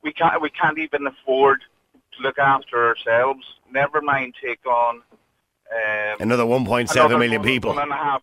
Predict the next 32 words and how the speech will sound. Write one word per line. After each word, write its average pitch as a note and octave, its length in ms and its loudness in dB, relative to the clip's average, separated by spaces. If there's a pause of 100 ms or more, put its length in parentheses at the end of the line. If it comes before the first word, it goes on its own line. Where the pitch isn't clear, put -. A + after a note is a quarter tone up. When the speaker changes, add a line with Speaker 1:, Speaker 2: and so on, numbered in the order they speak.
Speaker 1:
million, C#3 400 -8 (140)
<laughs> A3+ 120 0
Speaker 2:
Yeah. F#3 180 0 (300)
Speaker 1:
if D#3+ 180 -6
you D#3+ 100 -6
know D3+ 80 -2
what D3+ 120 -2
I - 20 -8
mean. C3+ 260 -6 (340)
Speaker 2:
Who, D#3 120 -2
who, F3+ 300 2
by F#3 200 0
the F#3 60 0
way, D3+ 120 2
one E3+ 220 0
and D3+ 60 2
a C3+ 60 0
half C#3 180 0
million C#3+ 260 -2
people A#2+ 340 -2
who B2 180 0
have A2+ 220 0
u-, C3+ 160 -6 (100)
who G#2+ 180 -2
are A#2 140 0
now C3 200 0
used B2+ 460 -4
to F#2 100 -6
getting G#2 300 -2
free A#2+ 240 -4
health G#2+ 240 -2
service, D2+ 440 -4